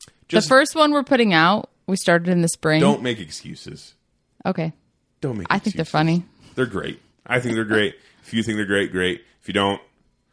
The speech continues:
Speaker 1: then that's fine too. Let us
Speaker 2: Don't
Speaker 1: know.
Speaker 2: watch
Speaker 1: Let us
Speaker 2: them.
Speaker 1: know in the comments
Speaker 2: Yeah.
Speaker 1: and all that stuff, and let us know how dumb we are, or how cool we are, or how whatever.
Speaker 2: And if there's any guns too, like, we kinda have.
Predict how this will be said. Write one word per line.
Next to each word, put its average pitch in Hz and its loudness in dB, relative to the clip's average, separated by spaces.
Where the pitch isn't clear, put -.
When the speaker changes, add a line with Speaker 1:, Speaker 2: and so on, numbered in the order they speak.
Speaker 1:
then 78 -10
that's - -16
fine 196 -8
too. 214 -12
Let 117 0
us 302 4
Speaker 2:
Don't 160 2
Speaker 1:
know. 285 2
Speaker 2:
watch 285 -4
Speaker 1:
Let 104 0
us 120 -4
Speaker 2:
them. 131 -2
Speaker 1:
know 127 0
in 123 -2
the - -12
comments 131 -8
Speaker 2:
Yeah. 277 -6
Speaker 1:
and 92 -4
all 90 0
that 80 -6
stuff, 78 -8
and 82 -6
let 92 -4
us 95 -12
know 95 -6
how 92 -4
dumb 82 -10
we 104 -8
are, 117 -8
or 95 -8
how 95 -4
cool 127 -8
we 98 -6
are, 80 -6
or 82 -8
how 87 -4
whatever. - 0
Speaker 2:
And 508 2
if - -2
there's 349 4
any 269 6
guns 175 0
too, 214 -2
like, 160 -2
we 180 -4
kinda 208 -4
have. 190 -4